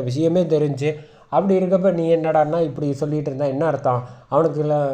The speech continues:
"கொஞ்ச நேரம் அமைதியா இருக்கியாப்பா?" அப்படின்னு சொல்லி இந்த பக்கம் பரணி வந்து சொன்னோன்னே, கரெக்டா வந்து அப்போ தான் சண்முகம் வந்து என்ட்ரி ஆகுறாங்க. வந்தோடனே இந்த பக்கம் சண்முகம் வந்து சோகமா வர்ற மாதிரியே வந்து சவுந்தரபாண்டி முன்னாடி நடிச்சுக்கிட்டு இருக்காங்க.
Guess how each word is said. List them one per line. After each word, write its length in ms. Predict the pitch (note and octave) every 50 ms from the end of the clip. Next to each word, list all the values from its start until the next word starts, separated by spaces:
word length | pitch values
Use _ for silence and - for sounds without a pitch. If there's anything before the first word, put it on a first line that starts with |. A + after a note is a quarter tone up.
| C3 - - -
"கொஞ்ச 260 | - - F3 F#3+ G3
நேரம் 240 | E3 D#3 D#3+ E3+ D#3+
அமைதியா 300 | C#3 D3 D#3 D#3 D#3 D3+
இருக்கியாப்பா?" 420 | C3+ B2+ C3 C3 A#2 A2+ C#3 C#3 B2+ A#2+ B2+
அப்படின்னு 360 | C#3 C#3+ C#3 C3+ C#3+ C#3+ D#3+
சொல்லி 240 | D3+ C3+ C3+ B2 C#3+
இந்த 160 | E3+ E3+ D3+
பக்கம் 260 | C3 C3 C3+ F3 E3 C#3+
பரணி 260 | C3+ C3+ D#3 E3+ E3
வந்து 200 | D3+ C3+ C3 D3
சொன்னோன்னே, 400 | C#3 - C#3 C3+ C3 B2+ C3+ D3+ D3 - - - _ - - _ _ _ _ _ -
கரெக்டா 300 | F3+ F3 F3 F3 - G3+
வந்து 200 | F#3 E3+ E3 F3+
அப்போ 180 | E3 C#3+ - F3
தான் 140 | E3+ F3 E3
சண்முகம் 400 | - D3 D3+ E3+ F#3+ F3+ E3+ C#3+
வந்து 200 | C3+ C3 C#3+ D#3+ D3+ D3 C#3 C3+ C3 C3
என்ட்ரி 300 | B2+ C3 C#3+ D3+ E3 E3 D3+
ஆகுறாங்க. 340 | C3+ C3+ B2+ B2+ B2+ C3 B2+ B2+ B2 B2+ A#2+
வந்தோடனே 440 | B2 C3+ C#3+ D3+ D#3 D#3+ E3+ F3+ F3+ F3+ - - - -
இந்த 160 | _ - D#3+
பக்கம் 240 | D3 E3 F3 E3+ D#3+
சண்முகம் 340 | D3+ D3+ E3+ F#3+ F3+ F3 D#3
வந்து 160 | D3+ E3 E3
சோகமா 460 | D#3+ D#3 D3 D3+ D3+ D#3 E3 E3 E3 D3+
வர்ற 280 | C#3+ C#3 - - C#3 C3+
மாதிரியே 300 | C3+ C3 C3+ C#3 D3+ D3+
வந்து 220 | C#3+ B2+ C3 C#3+ D#3
சவுந்தரபாண்டி 540 | - C#3+ D3 D#3+ E3+ E3+ D3 D3 C3 B2+
முன்னாடி 280 | B2 B2 B2 C3 C3+ D3
நடிச்சுக்கிட்டு 440 | C#3+ C3 C3 C#3 - E3+ D#3+ C3+ C#3
இருக்காங்க. 300 | C#3 C3+ B2 B2 B2